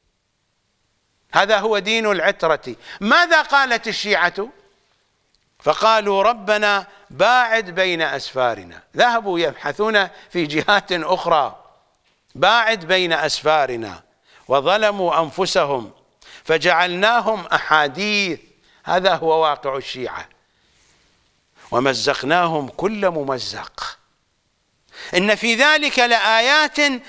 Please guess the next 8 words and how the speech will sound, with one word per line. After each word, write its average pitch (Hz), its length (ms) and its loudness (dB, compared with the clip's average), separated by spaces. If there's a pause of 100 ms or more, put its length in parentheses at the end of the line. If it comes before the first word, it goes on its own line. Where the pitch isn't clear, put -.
(140)
لكل 339 520 0
صبار 240 680 2
شكور. 151 580 -4 (220)
من 349 240 2
هو 349 180 2
هذا 233 560 2 (200)
الصبار 196 680 2
الشكور؟ 262 680 -2